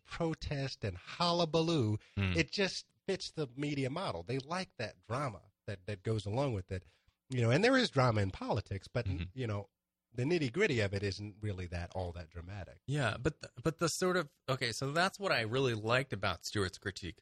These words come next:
Speaker 2: But
Speaker 1: Yeah.
Speaker 2: the problem is, I think that he and quite a few people believe that, well, the solution is we just need to have more rational, thoughtful, calm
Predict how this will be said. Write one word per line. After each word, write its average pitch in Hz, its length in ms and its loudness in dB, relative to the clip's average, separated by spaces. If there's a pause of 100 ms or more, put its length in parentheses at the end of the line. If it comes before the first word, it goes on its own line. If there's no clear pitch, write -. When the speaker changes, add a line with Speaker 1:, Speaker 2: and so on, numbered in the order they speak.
(120)
Speaker 2:
But 123 60 4
Speaker 1:
Yeah. 80 100 2
Speaker 2:
the 135 80 0
problem 170 640 2
is, 110 320 -2 (200)
I 156 340 2 (120)
think 120 320 0
that 104 160 -2 (120)
he 127 480 0
and 104 380 0 (340)
quite 131 220 4
a 139 60 0
few 113 240 -4
people 95 720 0 (580)
believe 104 500 0 (100)
that, 90 300 2 (340)
well, 117 180 2
the 110 100 -4
solution 165 560 2
is 123 360 0
we 110 120 0
just 120 240 0
need 104 240 2
to 107 60 4
have 98 500 4
more 98 420 2
rational, 92 800 2 (640)
thoughtful, 98 680 -2 (280)
calm 104 540 2